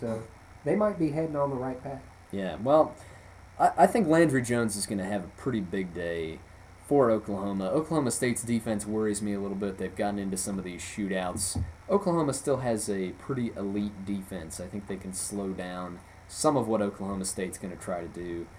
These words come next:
Speaker 2: So I'm gonna go with the Sooners on this one.
Speaker 1: Okay, well, I think for, uh, either the third or fourth pick, I'm actually gonna pick against you. I'm gonna take the,
Speaker 2: <laughs>
Speaker 1: I'm gonna take the Cowboys or the, uh,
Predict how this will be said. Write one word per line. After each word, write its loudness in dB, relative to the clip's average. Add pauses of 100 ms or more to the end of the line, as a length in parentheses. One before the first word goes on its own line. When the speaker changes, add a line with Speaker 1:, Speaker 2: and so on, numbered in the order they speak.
(220)
Speaker 2:
So -8 (320)
I'm 4
gonna 6
go 4
with 4
the -10
Sooners -4
on -10
this -12
one. -14
Speaker 1:
Okay, 0
well, 2
I 4
think 2
for, 2
uh, 2
either 2
the 0
third 2
or 0
fourth -2
pick, -2
I'm 0
actually -2
gonna -2
pick -6
against -4
you. -2
I'm 0
gonna 0
take 2
the, 4
Speaker 2:
<laughs> 0
Speaker 1:
I'm 4
gonna 4
take 0
the -2
Cowboys 2
or 0
the, 2
uh, 0